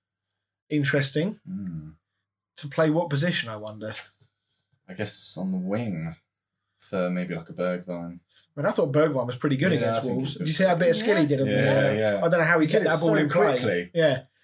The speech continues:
Speaker 1: I mean, everyone sort of stopped. I just
Speaker 2: Yeah.
Speaker 1: assumed that the ball had gone out of play.
Speaker 2: <laughs> Yeah.
Speaker 1: Um,
Speaker 2: He
Speaker 1: but
Speaker 2: did
Speaker 1: no.
Speaker 2: it so lightning quick. I was like,
Speaker 1: Yeah, that'd be an interesting move. I mean, we were talking about him earlier and sort of suggesting that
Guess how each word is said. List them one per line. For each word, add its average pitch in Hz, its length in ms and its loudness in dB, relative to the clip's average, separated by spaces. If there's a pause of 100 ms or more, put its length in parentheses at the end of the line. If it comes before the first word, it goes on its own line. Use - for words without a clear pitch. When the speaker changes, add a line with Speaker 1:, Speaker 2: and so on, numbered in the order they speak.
(140)
Speaker 1:
I 180 80 4
mean, 170 120 4
everyone 196 280 4
sort 165 200 2
of 151 60 2
stopped. - 500 2
I - 140 4
just 175 140 4
Speaker 2:
Yeah. 156 60 4
Speaker 1:
assumed 160 280 4
that 160 60 2
the 156 80 4
ball 156 160 4
had 143 80 2
gone 156 120 4
out 143 160 2
of 135 60 -2
play. 170 320 4
Speaker 2:
<laughs> 110 260 -2 (420)
Yeah. 165 80 -2 (120)
Speaker 1:
Um, 143 320 -2 (140)
Speaker 2:
He 135 80 0
Speaker 1:
but 156 60 4
Speaker 2:
did 190 40 2
Speaker 1:
no. 165 80 4
Speaker 2:
it 151 40 4
so 185 360 2
lightning 156 400 0
quick. 151 320 -2
I - 80 -8
was 110 240 -8
like, 107 320 -4 (840)
Speaker 1:
Yeah, 185 100 -4
that'd 262 100 2
be 262 80 2
an 214 60 2
interesting 190 420 0
move. 170 260 2
I 147 60 2
mean, 147 320 0 (400)
we 165 80 2
were 156 80 2
talking 175 300 2
about 139 300 2 (380)
him 147 220 2
earlier 135 600 2
and 127 180 -8
sort 127 160 -4
of 131 60 -4
suggesting 131 560 -4
that 123 220 -2